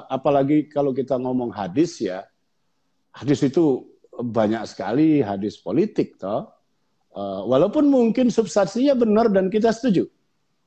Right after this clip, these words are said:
Ya, jangan keliru ya, kita harus hati-hati melihat ini. Misalnya,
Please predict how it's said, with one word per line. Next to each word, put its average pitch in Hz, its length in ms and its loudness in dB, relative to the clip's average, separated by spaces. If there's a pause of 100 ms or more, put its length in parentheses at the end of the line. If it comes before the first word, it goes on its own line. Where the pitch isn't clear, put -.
(140)
Ya, 139 240 2
jangan 175 360 2
keliru 208 400 2
ya, 107 160 0
kita 175 280 0
harus 165 80 2
hati-hati 165 440 2
melihat 131 320 0
ini. 95 200 -8 (400)
Misalnya, 170 720 2